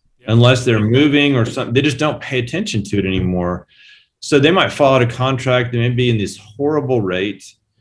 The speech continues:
Speaker 2: uh, horrible structure, but, um, you know, because it's on auto pay, they're not seeing it. It's just getting debited out of their accounts. And, you know, if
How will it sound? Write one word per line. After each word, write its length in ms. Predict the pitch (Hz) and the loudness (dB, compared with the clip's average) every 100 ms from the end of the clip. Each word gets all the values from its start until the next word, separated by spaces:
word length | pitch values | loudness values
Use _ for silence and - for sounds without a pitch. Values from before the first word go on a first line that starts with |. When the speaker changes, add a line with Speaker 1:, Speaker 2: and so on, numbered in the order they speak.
| _ _ _ | _ _ _
Speaker 2:
uh, 280 | 104 104 101 | -2 0 0
horrible 440 | 110 139 139 110 | 0 2 2 0
structure, 640 | - - 185 196 110 101 | -4 -4 -4 -4 -2 -2
but, 480 | 95 104 151 120 117 - _ _ _ _ _ _ _ | 0 4 6 4 0 -10 _ _ _ _ _ _ _
um, 600 | 104 104 104 104 104 98 - _ _ - | -8 -6 -4 -4 -6 -8 -14 _ _ -4
you 80 | |
know, 180 | 113 107 | 0 0
because 340 | 98 117 135 135 | 0 0 2 0
it's 100 | 120 | 0
on 120 | 110 | 0
auto 280 | 101 110 120 | 0 -2 -2
pay, 200 | 127 123 | -4 -4
they're 100 | 127 | -4
not 220 | 131 120 | -6 -10
seeing 420 | - 110 113 123 | -6 -2 0 0
it. 100 | 131 | 0
It's 120 | 113 | -2
just 160 | 120 117 | -2 -2
getting 240 | 123 107 | -2 -2
debited 300 | 95 104 107 | -2 -2 0
out 140 | 101 101 | 0 0
of 60 | |
their 140 | 95 85 | -2 -4
accounts. 760 | - 98 101 120 104 - - _ _ | -8 -8 -6 -6 -8 -18 -20 _ _
And, 480 | 107 101 98 95 95 | -4 -2 0 -2 -2
you 100 | 110 | -2
know, 300 | 104 98 - - _ _ _ _ _ | 0 -2 -2 -12 _ _ _ _ _
if 440 | 131 127 120 - | 4 4 2 -8